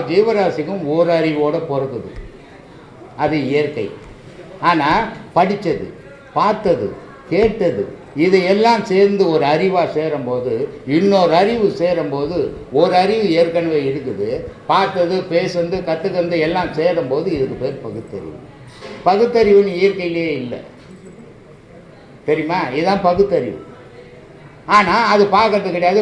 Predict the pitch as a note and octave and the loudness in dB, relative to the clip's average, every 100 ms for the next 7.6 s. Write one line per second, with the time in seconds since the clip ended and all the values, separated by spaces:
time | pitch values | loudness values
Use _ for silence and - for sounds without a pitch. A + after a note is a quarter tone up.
0 | G3+ G3 F#3 F3 E3+ E3+ F3+ G3+ F#3 F#3+ | 2 2 2 -2 0 0 2 2 2 2
1 | F#3 E3+ E3+ F3 G3 G3 F#3+ G3 F3+ E3+ | 0 0 0 2 2 2 0 2 0 -2
2 | E3+ D#3+ F#3+ F#3+ G3 G3 D#3+ D#3 D3 C#3 | -4 -2 -2 2 4 4 2 0 -2 -2
3 | C3+ D#3 E3 E3+ E3 C#3 C3 A#2+ A#2 G#2+ | -2 -2 0 0 0 -2 -2 -4 -4 -6
4 | G2+ F#2 - - - B2+ C3 C#3 D#3 B2 | -8 -10 -14 -16 -6 -2 0 0 -2 -2
5 | A2+ G#2+ A2 C3 A2+ G2+ A2 F#2 E2+ F#2 | -4 -4 -2 -2 -2 -6 -8 -8 -10 -12
6 | E2 F2+ E2 C#2 - - - - - - | -10 -10 -12 -12 -18 -18 -18 -18 -18 -18
7 | - - - B2+ D#3 | -18 -18 -12 -2 0